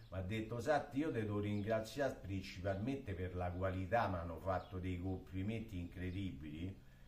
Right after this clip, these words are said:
E poi dice: "Ti devo ringraziare perché mi hai salvato le orecchie". Dice: "Questi sono impianti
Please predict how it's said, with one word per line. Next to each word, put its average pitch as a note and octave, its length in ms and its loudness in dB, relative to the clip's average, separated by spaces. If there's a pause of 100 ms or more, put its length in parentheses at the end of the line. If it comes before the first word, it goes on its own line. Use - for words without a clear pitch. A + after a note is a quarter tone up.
(240)
E A#2 160 0
poi F3 280 4
dice: G#2+ 360 0
"Ti A#2+ 160 -2
devo C#3 220 4
ringraziare C3 800 2
perché G#2+ 360 0
mi A2 120 2
hai A#2+ 120 6
salvato A#2+ 600 4
le B2+ 140 2
orecchie". A2+ 840 0
Dice: G2+ 260 -2
"Questi D3 340 -4
sono A#2+ 200 0
impianti F#2 920 0